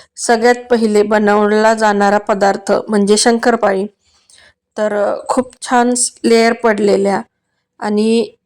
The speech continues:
एकदम खुसखुशीत झालेल्या अशा ह्या शंकरपाळ्या आहेत. तर, अ, अगदी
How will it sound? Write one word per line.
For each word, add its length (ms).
एकदम 420
खुसखुशीत 560
झालेल्या 580
अशा 280
ह्या 240
शंकरपाळ्या 720
आहेत. 240
तर, 140
अ, 440
अगदी 520